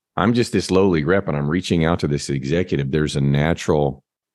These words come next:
hierarchical gap that makes me a little nervous. What am I gonna say to this person? And, um,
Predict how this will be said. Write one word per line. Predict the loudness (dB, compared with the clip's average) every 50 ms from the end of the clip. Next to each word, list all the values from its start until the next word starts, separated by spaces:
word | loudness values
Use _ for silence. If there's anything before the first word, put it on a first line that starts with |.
| _ _ _ -2
hierarchical | 0 2 2 2 2 2 2 0 0 -2 -4 -4 -6 -8
gap | -6 -4 0 0 0 0 0 -2 -6 -14 _ _ _ _ _ _ _ _ _ _ 0
that | 0 2 4
makes | 4 2 2 2 2
me | 2 4
a | 6
little | 4 4 4 4
nervous. | 4 4 4 2 0 -2 -4 0
What | 0 2 2
am | 2 2 0
I | 0 0 0
gonna | 0 0 -2 -2
say | -2 0 2 2 2
to | 2 0
this | -4 -6 -8
person? | -6 -6 -6 -6 -6 -6 -10 -10 -10 -12 -14 _ _ _ _ _ _ _ _ _ _ _ _ _ _ _ _ _ _ _ _ _ _ _ _ _ _ _ _
And, | 0 2 2 4 4 2 2 0 0 -2 -6 -6 -2
um, | 0 0 2 2 0 -2 -4 -6 -8 -10